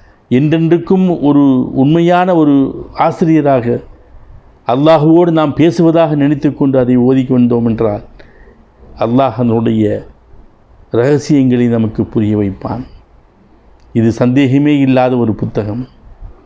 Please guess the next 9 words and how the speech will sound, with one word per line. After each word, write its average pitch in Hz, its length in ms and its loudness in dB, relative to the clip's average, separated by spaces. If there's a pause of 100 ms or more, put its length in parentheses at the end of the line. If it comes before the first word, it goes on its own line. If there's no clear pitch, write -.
(400)
அல்லாஹ்வை 123 460 0
உணர்ந்தவர்களுக்கு 139 760 0
இது 143 160 2
ஒரு 120 140 2
வழிகாட்டியாக 135 760 0
அமைந்துவிடும். 107 640 -4 (1400)
அன்பானவர்களே, 107 720 -2 (1200)
இந்த 113 480 -2 (760)
சூரா 117 460 0